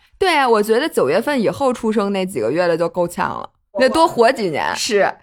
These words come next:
Speaker 2: 今天想讨论什么话题？其实是想讨论一个我们从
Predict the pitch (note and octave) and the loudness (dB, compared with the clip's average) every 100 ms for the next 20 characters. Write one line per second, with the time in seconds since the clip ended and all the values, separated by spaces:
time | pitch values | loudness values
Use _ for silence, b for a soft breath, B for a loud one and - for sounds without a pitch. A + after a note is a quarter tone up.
0 | B B B B D#4 F4 F#4 D#4 A4 - | B B B B 0 0 0 -2 -4 -2
1 | A2+ D3 F3+ G#3 C#4+ G4+ D4+ F#3 - C#3+ | -4 -4 -4 -6 -4 -2 -2 -4 -10 -12
2 | D3+ G3 C#4 D4 C#4+ B3+ E4+ - B2+ E3 | -10 -6 -6 -6 -6 -6 -6 -8 -6 -4
3 | F#3+ F#3+ F#3+ E3 C#3 G#2+ - F3 E3 G3+ | -4 -4 -4 -4 -6 -8 -10 -8 -8 -8